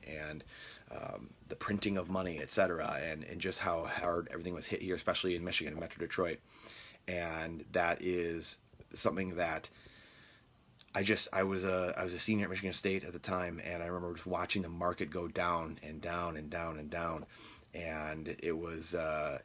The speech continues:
it was really fascinating to me, and it, it was hard to watch. Uh, but I, I remember vividly thinking, you know,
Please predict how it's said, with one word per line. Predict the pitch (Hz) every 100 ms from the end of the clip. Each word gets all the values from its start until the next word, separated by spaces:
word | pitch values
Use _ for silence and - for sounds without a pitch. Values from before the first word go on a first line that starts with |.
| -
it | 90
was | 87
really | 85 98 110 113 110 104 98
fascinating | - 85 87 92 104 104 107 110
to | 117
me, | 117 127 127
and |
it, | 92 71 82
it |
was | 87 80
hard | 90 90
to | -
watch. | 82 92 78 - - - - - -
Uh, | 73 73
but | 73 82
I, | 78 80
I | -
remember | 87 95 92 85
vividly | 78 95 92 90 87
thinking, | 85 98 95 92 85 82 - - - - - -
you | -
know, | 82